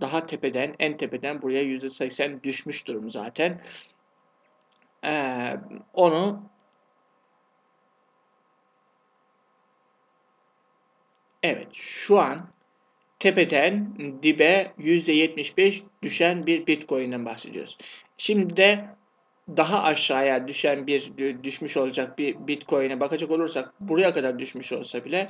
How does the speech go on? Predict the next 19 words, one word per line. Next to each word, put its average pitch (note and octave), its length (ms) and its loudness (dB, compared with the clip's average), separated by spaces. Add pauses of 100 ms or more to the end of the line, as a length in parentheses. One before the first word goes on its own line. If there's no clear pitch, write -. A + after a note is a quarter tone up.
(340)
yüzde E3 400 4
kırk D3+ 240 2
ikilik F3+ 320 0
bir, G3 260 2 (140)
bir D#3 320 2
düşüşten D3 400 0
bahsediyoruz E3+ 480 2
ki - 220 -4
buradan D#3 380 4
daha D3 160 2
aşağı C3+ 500 0
düşme C#3+ 260 -2
ihtimali C3 520 -4
var D#3 160 4
mıdır, B2 240 -6
yok D3 260 -2
mudur? C#3 280 -4
Yine F3 240 -2
tartışılır. C#3 640 -4